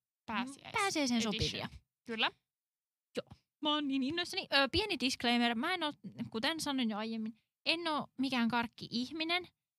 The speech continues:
Speaker 1: En mäkään.
Speaker 2: Joten jos mä en tykkää jostain, niin voi hyvin olla, että te kuitenkin tykkäätte siitä,
Speaker 1: Jep.
Speaker 2: koska mä oon yleisesti silleen, että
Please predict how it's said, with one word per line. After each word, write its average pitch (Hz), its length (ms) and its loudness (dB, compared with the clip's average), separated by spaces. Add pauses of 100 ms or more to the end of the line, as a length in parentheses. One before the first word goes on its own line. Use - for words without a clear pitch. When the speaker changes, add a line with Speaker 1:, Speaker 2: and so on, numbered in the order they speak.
(680)
Speaker 1:
En 302 100 -4
mäkään. 247 300 -6 (540)
Speaker 2:
Joten 269 480 4
jos 330 280 2
mä 359 180 6
en 294 100 2
tykkää - 360 0
jostain, 208 480 -2
niin 202 80 -4
voi 262 180 0
hyvin 302 240 0
olla, 240 180 0
että 202 160 -8
te 262 120 -4
kuitenkin 262 520 -4
tykkäätte - 520 -8
siitä, 208 180 0
Speaker 1:
Jep. 196 120 -4
Speaker 2:
koska 254 200 -6
mä 302 80 -2
oon 320 100 2
yleisesti 233 500 0
silleen, 208 320 -4
että 208 140 -6